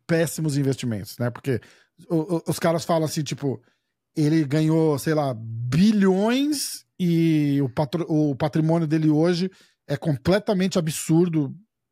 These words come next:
perto do que esse cara já poderia ter ou, ou, ou ele ganhou. Ele queima dinheiro, que é o que eu tô falando que o McGregor faz. Esses caras tão queimando muito dinheiro. Porque ele, eu não tô dizendo que ele vai parar de ganhar dinheiro, eu tô dizendo só que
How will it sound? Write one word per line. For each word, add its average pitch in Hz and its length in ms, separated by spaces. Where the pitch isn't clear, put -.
perto 151 260
do 147 100
que 156 140
esse 139 100
cara 135 220
já 135 100
poderia 131 440
ter 131 280
ou, 135 80
ou, 120 460
ou 123 120
ele 123 100
ganhou. 120 360
Ele 135 240
queima 180 360
dinheiro, 117 340
que 214 220
é 147 220
o 185 80
que 208 80
eu 208 40
tô 185 80
falando 202 320
que 180 80
o 202 40
McGregor 208 340
faz. 240 420
Esses 139 220
caras 165 320
tão 190 240
queimando 226 760
muito 151 260
dinheiro. 120 380
Porque 143 220
ele, 160 280
eu 190 140
não 240 120
tô 311 120
dizendo 320 180
que 311 60
ele 262 80
vai 240 100
parar 185 340
de 151 80
ganhar 151 220
dinheiro, 127 380
eu - 40
tô 180 120
dizendo 175 240
só 214 200
que 233 240